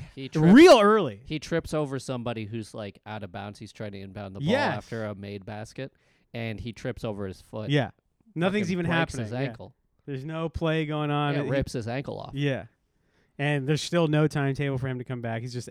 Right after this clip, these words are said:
Speaker 2: day to day still.
Speaker 1: Day to day.
Speaker 2: Um, oh God, I forgot to turn my <laughs> volume after
Speaker 1: After
Speaker 2: I was
Speaker 1: that,
Speaker 2: playing
Speaker 1: after that Psy
Speaker 2: Gangnam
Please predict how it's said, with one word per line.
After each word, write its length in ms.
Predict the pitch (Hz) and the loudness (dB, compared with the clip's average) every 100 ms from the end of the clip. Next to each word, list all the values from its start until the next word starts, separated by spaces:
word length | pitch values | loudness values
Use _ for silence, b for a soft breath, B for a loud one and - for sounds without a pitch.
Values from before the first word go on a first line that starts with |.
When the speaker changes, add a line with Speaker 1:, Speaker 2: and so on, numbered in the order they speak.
| - | -14
Speaker 2:
day 180 | 127 123 | -6 -4
to 40 | 117 | -4
day 280 | 117 117 110 | -4 -2 -4
still. 220 | - 117 | -6 -6
Speaker 1:
Day 60 | 113 | -6
to 100 | 113 | -6
day. 200 | 117 107 - b b b b b b - | -8 -10 -16 b b b b b b -6
Speaker 2:
Um, 840 | 147 151 147 139 135 135 131 139 143 | 0 2 2 0 0 -2 -4 -8 -4
oh 220 | 175 214 | 0 0
God, 360 | 151 139 143 | 0 -2 -2
I 80 | 147 | -4
forgot 320 | 143 156 156 | -6 -8 -8
to 60 | - | -8
turn 160 | - 156 | -8 -4
my 120 | 147 | 0
<laughs> 0 | |
volume 400 | 143 143 - 294 - | 4 4 8 8 8
after 680 | 330 - 359 311 320 302 269 | 6 8 8 6 4 2 6
Speaker 1:
After 240 | 240 226 | 6 8
Speaker 2:
I 40 | 214 | 6
was 100 | 190 | 6
Speaker 1:
that, 100 | 123 | 2
Speaker 2:
playing 360 | 196 196 190 | 0 0 0
Speaker 1:
after 160 | 180 143 | -2 -2
that 180 | 123 98 | -4 -6
Psy 300 | - 117 127 | -6 -4 2
Speaker 2:
Gangnam 340 | 160 214 247 | 6 8 6